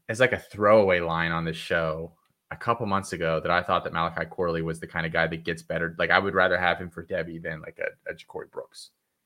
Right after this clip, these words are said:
And it sounds like Corley has been getting, you know, Senior Bowl hype a-, a-, amongst other, uh, you know, type of, um, attention overall. He had a hundred one catches last year, twelve hundred ninety-five yards, eleven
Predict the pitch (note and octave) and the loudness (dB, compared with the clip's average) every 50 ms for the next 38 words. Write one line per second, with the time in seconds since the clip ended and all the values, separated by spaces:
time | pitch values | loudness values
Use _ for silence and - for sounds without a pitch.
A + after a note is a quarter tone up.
0 | _ - E2+ F2+ F2+ - - C3 D#3 D#3+ C#3+ A#2 - - - C3 A#2+ A#2 A2 G#2+ | _ -4 -4 -4 0 2 2 2 4 4 4 2 2 2 2 4 4 4 4 4
1 | G2+ F#2+ F#2 F2+ - F#2 F2+ E2+ F#2+ F#2 F#2 F2+ F2 E2+ E2 E2 _ - D#2+ D#2 | 2 0 -2 -4 -6 -6 -2 0 0 2 2 0 -2 -6 -8 -10 _ -14 -12 -12
2 | D#2 D#2 - - F2 E2+ E2 E2+ E2 E2+ E2+ D#2+ E2+ E2+ E2 E2 E2 E2 - _ | -12 -12 -10 -10 -6 -4 -4 -2 -2 -2 -2 0 0 0 0 0 -2 -6 -12 _
3 | _ _ - E2 D#2+ - - C#2+ - - E2+ E2+ E2+ E2+ E2 E2 E2 - - E2 | _ _ -10 -8 -8 -6 -6 -8 -8 -8 -8 -8 -8 -8 -8 -8 -6 -2 0 0
4 | E2 E2+ E2 E2 E2 - _ _ _ _ _ _ _ - - E2 D#2 C#2+ G#1 G1+ | 0 0 -2 -4 -4 -8 _ _ _ _ _ _ _ -4 -4 -2 -2 -2 -4 -4
5 | - - - E2 - - - _ _ - F2 E2 E2 E2 D#2+ D#2 D#2+ - - - | -6 -10 -12 -12 -12 -14 -14 _ _ -4 -4 -4 -2 -4 -6 -6 -6 -8 -14 -20
6 | _ _ _ _ _ _ _ _ _ _ _ _ _ _ - A#1+ G1+ G1+ G1+ - | _ _ _ _ _ _ _ _ _ _ _ _ _ _ -14 -14 -12 -12 -14 -16
7 | - - _ _ - F#2+ - - G#2+ G2+ F#2+ - - F2+ F2 D#2+ - F#2+ F#2 D#2+ | -18 -20 _ _ -4 -4 -2 0 0 0 2 0 -2 -2 -2 0 2 2 2 2
8 | E2+ F2 F2+ F2+ F2+ F2+ F2 F2 F2 - _ - - - _ _ _ - A#2+ A#2 | 4 6 8 8 8 8 6 4 2 -4 _ -20 -20 -20 _ _ _ 4 6 6
9 | G2+ F2+ G#2 G#2+ G2+ G2 G2 F#2+ F#2 F2+ - - F#2+ F2+ - F2 E2 E2+ E2 E2 | 6 6 4 4 4 4 4 2 0 -2 0 0 0 0 0 -2 -4 0 0 0
10 | E2 E2 - - F2+ E2+ E2 D#2+ - - F2 E2+ E2 - F#2+ F2+ F2 E2+ E2 E2+ | 0 0 -4 -6 -4 -4 -2 -4 -2 0 0 0 0 0 -2 -2 -2 -2 -2 -2
11 | E2+ E2 E2 E2 D#2+ D#2+ E2 F2 E2+ E2 E2 E2 D#2+ D#2+ E2 D#2+ - - - E2 | -4 -4 -4 -4 -4 -2 -2 0 2 4 4 4 4 2 0 -2 -6 -6 -4 -4
12 | D#2+ E2 E2 E2 E2+ E2+ F2 E2 E2 E2 | -4 -2 -2 -2 -2 -2 -2 -4 -6 -6